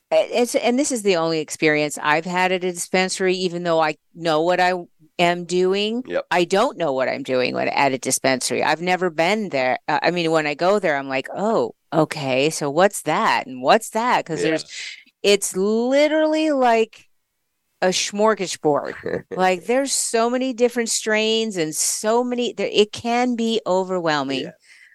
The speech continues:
Speaker 2: Yeah.
Speaker 1: Um, just, you know, try and tell the person, "I, this is my first time. Can you kinda help me? I'm looking for this."
Speaker 2: Yep.
Speaker 1: And hopefully you'll get somebody behind the counter that's like, "Oh, yeah, here, this is what I think you should do, and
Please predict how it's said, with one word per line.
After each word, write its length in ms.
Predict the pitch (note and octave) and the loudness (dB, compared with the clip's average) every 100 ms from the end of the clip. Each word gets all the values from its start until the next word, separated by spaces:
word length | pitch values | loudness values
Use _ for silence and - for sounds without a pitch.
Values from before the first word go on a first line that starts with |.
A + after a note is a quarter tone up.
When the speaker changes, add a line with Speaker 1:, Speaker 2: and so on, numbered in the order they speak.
| _ - | _ -6
Speaker 2:
Yeah. 380 | D#3+ D#3 D#3 D3 | 0 2 2 0
Speaker 1:
Um, 220 | D3 D3+ | -6 -12
just, 420 | - F3+ F3+ - - - | -4 0 0 -2 -8 -6
you 140 | F#3+ | 0
know, 140 | E3 E3 | 0 -2
try 460 | - G3 G3 G#3 | -6 -2 0 0
and 200 | G#3 E3+ | -2 -6
tell 240 | - D#3 C#3+ | -2 -2 -2
the 80 | |
person, 500 | - C#3 C3+ C#3 C3+ - | -2 -2 -2 -2 -4 -4
"I, 260 | C#3 C3 B2 - | -4 -4 -6 -10
this 160 | C#3+ | -10
is 60 | - | -6
my 120 | C3+ | -6
first 320 | - C3 - | -6 -8 -8
time. 340 | C#3+ C3 C3 C#3 _ _ - | -6 -8 -8 -14 _ _ -12
Can 200 | C#3+ C#3+ | -10 -10
you 160 | C3+ - _ _ | -12 -18 _ _
kinda 240 | - C#3 C#3 | -10 -8 -6
help 280 | C#3 C3+ C3+ | -4 -4 -4
me? 200 | C3 C3 | -10 -10
I'm 200 | B2+ - _ D3 | -14 -20 _ -10
looking 320 | C#3 C3 C3 _ | -8 -10 -12 _
for 140 | - B2+ | -10 -6
this." 460 | A#2 - - - - | -6 -8 -12 -16 -10
Speaker 2:
Yep. 220 | - - _ _ _ _ | -8 -8 _ _ _ _
Speaker 1:
And 100 | E3+ | 0
hopefully 380 | F#3+ G#3 F#3+ E3 | 2 4 2 0
you'll 100 | D3+ | 0
get 240 | D3 C#3 | -2 -6
somebody 320 | - C#3 C3+ C3+ | -2 0 0 0
behind 400 | C#3+ D3 C#3 C3+ | 0 0 0 -2
the 60 | |
counter 380 | - C3+ C3 C3 | 0 0 0 0
that's 220 | C#3 - | 0 0
like, 200 | D3 - | 0 -2
"Oh, 140 | A#3 E4+ | -2 0
yeah, 240 | F#4 D4 | 2 2
here, 240 | A#3 G3+ D#3+ | 2 0 0
this 240 | F#3 - | -2 -4
is 120 | F3+ | -4
what 140 | E3+ D3 | 0 0
I 80 | |
think 260 | C#3+ C#3 - | -2 -6 -4
you 80 | C3 | -2
should 200 | - B2+ | -2 -2
do, 240 | C3+ C3 | 0 0
and 240 | A#2+ C#3 | -2 -6